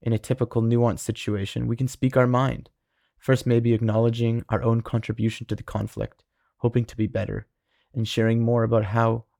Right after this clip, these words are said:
another made us feel before accusing or blaming.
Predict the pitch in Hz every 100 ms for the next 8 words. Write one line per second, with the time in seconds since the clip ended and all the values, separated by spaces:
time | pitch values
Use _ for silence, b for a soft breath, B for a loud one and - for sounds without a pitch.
0 | - 117 127 117 110 107 107 - 143 -
1 | - _ _ _ _ _ 110 - 117 127
2 | - 117 110 107 110 98 95 98